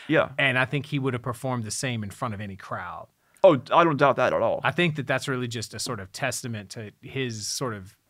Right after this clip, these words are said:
Speaker 2: intensity and ability as a performer.
Speaker 1: Oh, hell yeah.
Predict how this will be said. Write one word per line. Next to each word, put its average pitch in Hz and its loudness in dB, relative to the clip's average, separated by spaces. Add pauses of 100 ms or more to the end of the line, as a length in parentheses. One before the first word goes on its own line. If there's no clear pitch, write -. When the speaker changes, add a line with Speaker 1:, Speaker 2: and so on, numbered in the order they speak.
(120)
Speaker 2:
intensity 117 -8
and 101 -10
ability 101 -10
as 95 -16
a 87 -20
performer. 104 -12
Speaker 1:
Oh, 165 2
hell 165 0
yeah. - -10